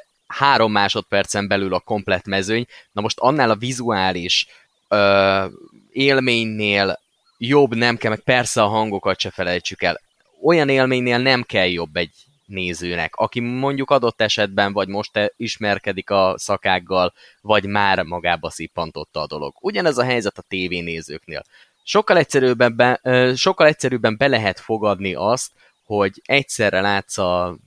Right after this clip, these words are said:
pályán elsuhanni harminc autót, és folyamatosan egymáshoz közel vannak,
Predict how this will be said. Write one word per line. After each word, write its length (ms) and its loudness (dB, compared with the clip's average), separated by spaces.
pályán 460 0
elsuhanni 600 -4
harminc 560 0
autót, 420 -2
és 120 -8
folyamatosan 560 -4
egymáshoz 520 -6
közel 400 2
vannak, 400 -2